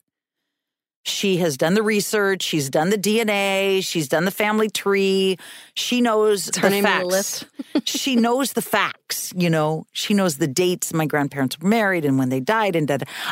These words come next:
Speaker 1: I never let a fact get in the way of a good story. <laughs>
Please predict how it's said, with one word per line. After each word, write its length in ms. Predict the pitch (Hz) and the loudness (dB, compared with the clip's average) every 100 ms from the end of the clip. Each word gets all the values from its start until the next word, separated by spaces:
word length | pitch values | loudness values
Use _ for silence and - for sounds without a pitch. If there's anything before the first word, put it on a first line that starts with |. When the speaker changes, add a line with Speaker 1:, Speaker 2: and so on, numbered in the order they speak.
| - | -2
Speaker 1:
I 240 | 294 381 | 0 0
never 680 | 359 269 277 226 208 151 147 - | 0 0 0 0 0 0 -2 -4
let 220 | 151 175 | 0 0
a 60 | 160 | 0
fact 640 | - 156 147 - - - _ _ _ _ | 0 0 -2 -6 -10 -10 _ _ _ _
get 140 | 190 - | -2 0
in 40 | |
the 60 | 156 | 2
way 180 | 147 143 | 2 2
of 100 | 127 | 0
a 40 | |
good 220 | 127 127 - | 0 -2 -2
story. 340 | - 73 50 | -4 -4 -2
<laughs> 40 | 175 | -2